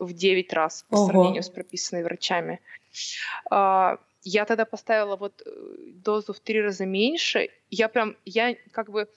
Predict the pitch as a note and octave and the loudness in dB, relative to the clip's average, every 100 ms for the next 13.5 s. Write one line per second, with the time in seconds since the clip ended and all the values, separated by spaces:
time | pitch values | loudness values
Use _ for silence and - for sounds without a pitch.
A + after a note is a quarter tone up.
0 | _ _ _ G#3 G#3 G#3 B3+ G4 F4+ - | _ _ _ -2 0 0 0 0 -2 -4
1 | F#3+ G3+ - F3+ F#3+ B3 - - G#3 F#3+ | -6 -8 -8 -12 -4 -2 -2 -4 -6 -6
2 | - - G#3 G3 F#3 F3+ E3+ E3 F3 F#3 | -10 -6 -4 -4 -2 -4 0 0 0 2
3 | F3+ E3 E3+ _ _ _ - - F3 E3+ | 2 2 -2 _ _ _ -18 -8 -4 -4
4 | - F3 E3+ E3 E3 G3 C#4+ G#3+ G3 A3+ | -4 -4 -4 -6 0 2 2 -4 -2 0
5 | G#3 - - A3 A3+ - G#3 G#3+ G#3 G#3+ | 0 -2 -6 -6 -8 -10 -6 -4 -2 -4
6 | - A#3 - G#3 G3 F3 E3+ D#3+ E3 F3+ | -4 -4 -4 0 2 0 -6 -6 -2 -2
7 | E3+ F#3+ F#3 - F#3 F#3 F#3 G3 - - | -2 -4 -6 -4 -2 -2 -2 -4 -4 -2
8 | G3 F#3+ - F#3 F#3+ F#3 F#3 F#3 F#3+ F3 | -2 -2 -2 -2 2 2 2 0 -4 -2
9 | F3+ F3+ - - F#3+ A#3+ A#3+ A3 A3+ A#3+ | -2 -2 -4 -4 4 4 4 2 0 -2
10 | B3 - - G3 G3 F3+ A3+ C#4 G3 G3+ | -4 -12 -2 2 2 4 2 2 2 2
11 | F#3+ G3+ G3 - G3+ G3 G3+ - G3 F3+ | 4 2 0 -2 -4 -4 -6 -2 -2 -2
12 | A3 G#3 - F#3+ - G3 - A#3+ B3+ - | -2 -2 -4 -14 -10 -12 -4 0 0 0
13 | F#3 - - F#3+ G3 | -6 -10 0 0 0